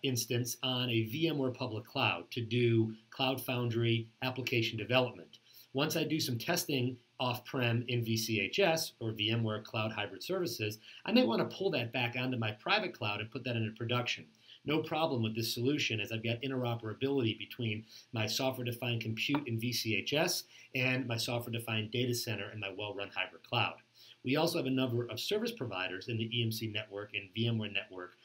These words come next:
that we can aggregate into and out of. Obviously, with this being a software-defined data center, I also support OpenStack and Hyper-V in addition to VMware.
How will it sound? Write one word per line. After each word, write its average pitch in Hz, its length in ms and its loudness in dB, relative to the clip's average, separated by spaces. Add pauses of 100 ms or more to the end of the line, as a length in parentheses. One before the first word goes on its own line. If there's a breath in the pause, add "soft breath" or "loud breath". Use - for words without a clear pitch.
(240 loud breath)
that 123 160 0
we 123 120 0
can 123 220 0
aggregate 123 580 0
into 139 420 0
and 110 160 -2
out 104 180 0
of. - 140 -10 (2000 soft breath)
Obviously, 147 420 2
with 131 140 0
this 135 100 0
being 139 180 0
a 131 60 2
software-defined 120 680 0
data 120 200 4
center, 156 300 -2
I 113 100 2
also 107 260 0
support 117 380 -4
OpenStack 120 560 -2
and 113 100 -4
Hyper-V 117 540 2
in 143 80 2
addition 113 380 -2
to 107 80 -8
VMware. 110 500 -2